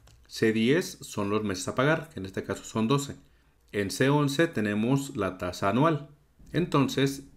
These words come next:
el parámetro C es el que tenemos que dividir entre doce,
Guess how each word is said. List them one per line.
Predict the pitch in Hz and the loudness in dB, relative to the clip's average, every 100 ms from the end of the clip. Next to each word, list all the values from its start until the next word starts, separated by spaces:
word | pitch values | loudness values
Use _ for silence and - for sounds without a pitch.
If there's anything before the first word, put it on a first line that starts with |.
| - - - - - - | -20 -20 -20 -16 -16 -4
el | 110 | -2
parámetro | - 110 127 135 135 135 135 - - - | 2 2 4 2 4 2 0 -10 -14 -8
C | - - 156 220 - - - - - | -4 0 2 0 -6 -14 -20 -18 -12
es | - | -4
el | 131 | -2
que | 107 | -2
tenemos | 104 110 113 | -2 -2 -2
que | - 117 | -2 0
dividir | 113 101 98 104 - | 0 0 -2 -2 -2
entre | 98 92 98 | -6 -2 2
doce, | 123 139 101 - | 2 2 -2 -8